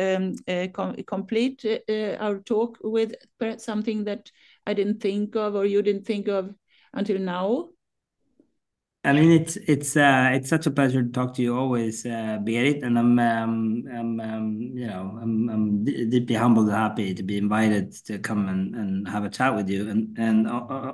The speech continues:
Speaker 2: honestly, I look forward to coming over and brewing at your brewery. That's gonna be very interesting. And I wonder how that will, uh, change my perspective on, uh, how I, what I, what I see, um,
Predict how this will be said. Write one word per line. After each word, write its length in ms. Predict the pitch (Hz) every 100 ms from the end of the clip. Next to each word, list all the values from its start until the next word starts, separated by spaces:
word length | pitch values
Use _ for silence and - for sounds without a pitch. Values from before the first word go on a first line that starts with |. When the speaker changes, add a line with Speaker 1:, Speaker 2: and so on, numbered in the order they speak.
| -
Speaker 2:
honestly, 560 | 127 120 127 117 117 - _
I 60 | 127
look 160 | 131
forward 200 | 131 135
to 40 | 117
coming 280 | 120 123 117
over 280 | 117 107
and 200 | 104 95
brewing 540 | 95 123 170 90 87 87
at 120 | 113
your 160 | 107 147
brewery. 560 | 104 95 90 87 90 _
That's 160 | 123
gonna 120 | 123 127
be 80 |
very 240 | 113 131 127
interesting. 640 | 92 98 90 - 92 90 - - -
And 80 | 120
I 60 |
wonder 720 | 117 135 143 127 123 120 117 - _ _ _ _ _
how 300 | 135 131 131
that 320 | 127 117 117 107
will, 580 | 110 107 107 101 - _ 120
uh, 320 | 113 107 101
change 340 | - 135 120
my 180 | 113 104
perspective 720 | - 107 - 117 - 110 98
on, 640 | 123 98 98 95 95 - -
uh, 340 | 110 107 98 98
how 280 | - 131 110
I, 120 | 107
what 760 | 113 117 120 120 117 113 110
I, 80 | 110 107
what 200 | 110 110
I 60 | 104
see, 460 | - 120 107 107 -
um, 460 | 104 101 98 95